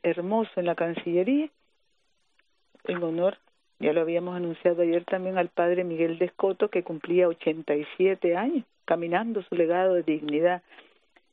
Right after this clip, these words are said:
Convocatoria al Premio de Economía, Finanzas y Desarrollo dos mil veinte desde el Banco Central y talleres de planificación estratégica para el desarrollo del sector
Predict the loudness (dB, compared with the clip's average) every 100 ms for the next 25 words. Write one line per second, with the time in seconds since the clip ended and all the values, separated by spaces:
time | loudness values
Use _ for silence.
0 | _ -2 2 2 2 0 2 2 2 -2
1 | -2 -2 0 0 0 0 0 0 -2 -2
2 | -2 0 2 2 2 0 0 2 4 2
3 | 0 -8 0 0 2 2 2 2 -2 -2
4 | -6 0 0 2 -2 0 2 2 0 -4
5 | -18 _ _ _ _ _ 0 0 4 4
6 | 4 0 0 2 0 -2 -6 0 0 0
7 | -4 -4 0 0 2 -2 -2 0 0 0
8 | 0 0 0 0 0 2 4 2 0 -4
9 | -2 0 0 0